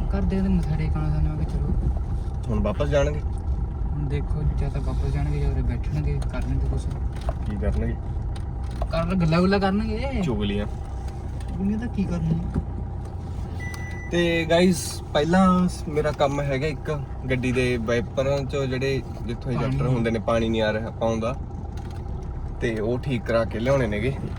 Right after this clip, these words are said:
Speaker 2: ਦੇਖੋ ਮੈਂ ਤੁਹਾਨੂੰ ਦਿਖਾਵਾਂ, ਜਿਵੇਂ ਆ ਇੱਧਰੋਂ ਦੱਬਦਾ, ਵਾਈਪਰ ਚੱਲ ਰਹੇ ਨੇ ਪਰ ਪਾਣੀ ਨਹੀਂ ਆ ਰਿਹਾ, ਪਾਣੀ ਫੁੱਲ ਹੈ ਗੱਡੀ 'ਚ। ਇਸ ਕਰਕੇ ਪਹਿਲਾਂ ਇਹ ਚੀਜ਼ ਠੀਕ ਕਰਵਾ ਕੇ ਲੈ ਕੇ ਆਉਣੀ ਹੈ, ਤੇ ਫੇਰ ਆਪਾਂ ਬੁੱਕ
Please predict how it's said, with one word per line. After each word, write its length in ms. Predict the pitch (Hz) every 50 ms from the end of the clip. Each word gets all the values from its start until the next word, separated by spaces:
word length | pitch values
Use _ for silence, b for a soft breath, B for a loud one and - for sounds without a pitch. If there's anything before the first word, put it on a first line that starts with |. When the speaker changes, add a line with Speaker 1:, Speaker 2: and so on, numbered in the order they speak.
| - - - - - - - -
Speaker 2:
ਦੇਖੋ 240 | 107 - - - 110
ਮੈਂ 100 | 107 104
ਤੁਹਾਨੂੰ 220 | 98 104 98 98
ਦਿਖਾਵਾਂ, 400 | 95 98 - 127 120 113 107 104
ਜਿਵੇਂ 260 | 101 104 101 98 98
ਆ 180 | 98 98 98 101 - - - - - - -
ਇੱਧਰੋਂ 260 | 107 95 90 98 107
ਦੱਬਦਾ, 420 | 107 101 101 95 92 92 98 98 95 - - - - - B B B B B B - -
ਵਾਈਪਰ 340 | - 107 107 104 - 139 131
ਚੱਲ 260 | 123 123 110 107 107
ਰਹੇ 260 | 104 110 113 120 113
ਨੇ 120 | 113 117 113
ਪਰ 200 | 98 - 113 110
ਪਾਣੀ 340 | - - 110 107 110 110 104
ਨਹੀਂ 120 | 98 92
ਆ 120 | 87 92
ਰਿਹਾ, 200 | 98 90 90 92 90 - - -
ਪਾਣੀ 200 | 113 113 120 120
ਫੁੱਲ 280 | 110 - 104 98 95 92
ਹੈ 100 | 95 92
ਗੱਡੀ 220 | 92 92 95 95
'ਚ। 80 | 92 90 92 90 - - - - - - - - - - - - - - - - B B B B B B B B B B B - - - - 92
ਇਸ 200 | 107 113 - -
ਕਰਕੇ 380 | - 120 110 - - 123 120
ਪਹਿਲਾਂ 340 | 110 - 117 110 113 123 123
ਇਹ 200 | 117 117 117 123
ਚੀਜ਼ 300 | - 139 135 127 117 117 123 - - - - -
ਠੀਕ 120 | 131 120 98 -
ਕਰਵਾ 240 | 120 110 107 110 107
ਕੇ 140 | 104 - 110
ਲੈ 120 | 107 104
ਕੇ 100 | 98 113
ਆਉਣੀ 240 | 104 101 98 101 117
ਹੈ, 60 | 120 - - - - - - - -
ਤੇ 100 | 127 -
ਫੇਰ 400 | 160 - 143 143 143 147 143 143
ਆਪਾਂ 340 | 143 139 - 151 143 139
ਬੁੱਕ 220 | 131 135 135 127